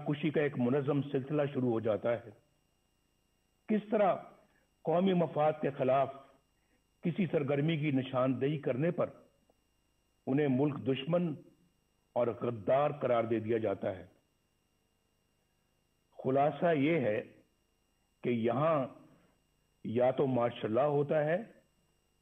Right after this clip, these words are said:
या फिर मुंतखब, मुंतखब जमहूरी हुकूमत से कहीं ज्यादा ताकतवर पैरेलल यानी मुतवाजी हुकूमत कायम हो जाती है, एक पैरेलल निजाम चलता है।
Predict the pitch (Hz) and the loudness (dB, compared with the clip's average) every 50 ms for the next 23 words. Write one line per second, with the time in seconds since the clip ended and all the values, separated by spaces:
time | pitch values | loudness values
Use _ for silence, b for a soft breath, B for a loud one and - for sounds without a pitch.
0 | _ _ _ _ _ _ _ _ _ _ _ 135 147 190 214 208 208 214 190 165 | _ _ _ _ _ _ _ _ _ _ _ -4 0 2 2 2 2 0 0 0
1 | 156 175 185 175 - - 180 180 202 190 151 - - - - 147 165 175 151 185 | 2 0 0 0 0 0 2 2 2 0 0 -4 -8 -4 -2 0 0 2 0 0
2 | 175 - 185 170 143 139 147 143 143 151 160 160 147 135 135 147 143 156 156 - | 0 0 0 0 0 0 0 2 2 2 2 0 0 0 0 0 0 0 -2 -2
3 | - 143 139 151 151 - - - b b b b b b b b _ _ _ _ | -2 0 0 0 -2 -4 -10 -18 b b b b b b b b _ _ _ _
4 | _ _ - 170 160 160 185 185 185 170 139 147 147 151 165 165 160 - - 156 | _ _ -2 0 2 4 4 4 4 2 2 2 2 4 2 2 0 -2 -2 0
5 | 135 139 - - 147 - 135 147 165 156 131 - - - - _ _ _ _ _ | 0 0 0 -2 -4 -2 0 0 0 0 -2 -4 -8 -16 -20 _ _ _ _ _
6 | _ _ _ _ _ _ _ _ _ _ _ _ _ _ _ _ _ 165 165 180 | _ _ _ _ _ _ _ _ _ _ _ _ _ _ _ _ _ 0 2 2
7 | 185 196 196 196 190 165 139 113 101 - - - - _ _ _ _ _ _ _ | 2 2 2 2 2 2 2 0 -2 -6 -10 -14 -20 _ _ _ _ _ _ _
8 | _ 120 135 151 156 170 175 165 165 175 - - 175 190 208 214 202 220 214 202 | _ -2 0 2 2 2 2 2 2 2 2 2 2 4 4 4 4 4 2 2
9 | 180 - 175 160 165 165 160 - 165 143 143 143 139 131 120 120 113 107 - - | 2 2 0 2 2 0 0 0 0 2 2 2 2 2 2 2 0 0 -2 -4
10 | 113 107 95 87 87 - _ _ _ _ _ _ _ _ _ _ _ _ _ _ | -6 -6 -6 -8 -12 -18 _ _ _ _ _ _ _ _ _ _ _ _ _ _
11 | _ _ _ _ _ _ _ _ _ _ _ _ 151 170 190 180 185 - - - | _ _ _ _ _ _ _ _ _ _ _ _ 0 2 2 2 0 -6 -6 -2
12 | 175 185 208 208 208 226 214 190 170 170 151 147 147 147 151 143 147 139 117 104 | 0 0 2 2 2 2 2 2 2 2 2 4 2 2 2 0 -2 -4 -4 -2
13 | - - 120 110 98 82 - | -2 -2 -2 -2 -2 -8 -14